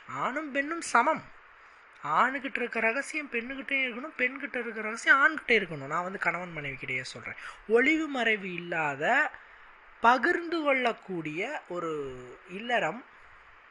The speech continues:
ஒரு திருமண வாழ்க்கை நல்ல ஒரு, நல்ல ஒரு ப-, நீண்டகால பந்தத்திற்கு வழிவகை செய்யும். அடுத்தது அனுபவங்கள். பல ஆண்கள் வந்து மனைவியை கூட்டிட்டு வெளியவே போக மாட்டாங்க, நாலு பேருக்கு அறிமுகமே செய்ய மாட்டாங்க.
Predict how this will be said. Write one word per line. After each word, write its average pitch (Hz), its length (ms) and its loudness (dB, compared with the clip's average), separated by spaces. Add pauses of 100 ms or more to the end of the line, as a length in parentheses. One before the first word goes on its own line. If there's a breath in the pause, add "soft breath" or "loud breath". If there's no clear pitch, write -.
(280)
ஒரு 185 120 -4
திருமண 226 400 2
வாழ்க்கை 156 560 -4 (140)
நல்ல 285 340 0
ஒரு, 127 540 0 (460)
நல்ல 294 300 2
ஒரு 196 200 4
ப-, 143 300 -2
நீண்டகால 240 600 8
பந்தத்திற்கு 196 600 -2
வழிவகை 139 380 -2
செய்யும். 113 320 -8
அடுத்தது 302 360 4
அனுபவங்கள். 302 720 4 (800 loud breath)
பல 302 320 12
ஆண்கள் 302 500 12
வந்து 254 500 -2
மனைவியை 240 520 0
கூட்டிட்டு 233 320 2
வெளியவே 233 460 -2
போக 170 260 0
மாட்டாங்க, 127 340 -6 (100)
நாலு 185 340 2
பேருக்கு 262 240 0
அறிமுகமே 254 480 2
செய்ய 165 280 -2
மாட்டாங்க. 139 480 0